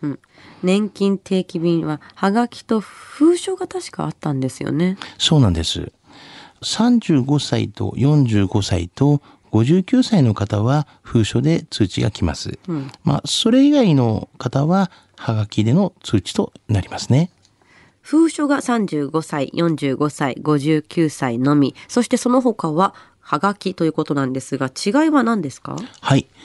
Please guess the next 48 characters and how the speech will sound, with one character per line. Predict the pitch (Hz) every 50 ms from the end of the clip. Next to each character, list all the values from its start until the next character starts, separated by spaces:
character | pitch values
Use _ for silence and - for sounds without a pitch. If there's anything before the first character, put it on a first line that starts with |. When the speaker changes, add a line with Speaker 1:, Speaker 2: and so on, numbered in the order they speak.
| - - - - _
Speaker 2:
あ | - 101
の、 | 98 95 92 92 92
三 | - - - 226 285 294
十 | 220 190
五 | 151 156 165
歳、 | - - 151 135 117 90
四 | 92 123 170 180 180 160
十 | 156 143 127 107
五 | 104 113 113
歳、 | - - 98 85 73
五 | 64 - 95 98 110
十 | 117 147 151
九 | - - 208 220
歳 | - - - 139 101 82
っ |
て | - _ - -
い | 98
う | 87
の | 78 71
は |
で | 69 73
す | - - -
ね、 | 95 101 92 78 - - - - - - - _ _
節 | - - 113 - - - 233
目 | 247 262 254
年 | 247 254 262 254 247 202
齢 | 143 110 95 90
と | - 90 85
言 | 85 87
わ | 85 82
れ | -
て | - - 87
い | 82 80
て、 | - _ _ - 107 104 98 87 82 - - - - _ -
あ | - 104 98
の、 | 98 95 92 92 113
実 | 147 185 233
は | 214
そ | - 214
の | 202 208 208 190 - - _ _ _ _ _ _ _ _ _
人 | - - - - 190
た | 196 196
ち | - - - - - -
だ | - 180 170
け | - 202 185
で | 147 98
す | - -
ね、 | 95 90 82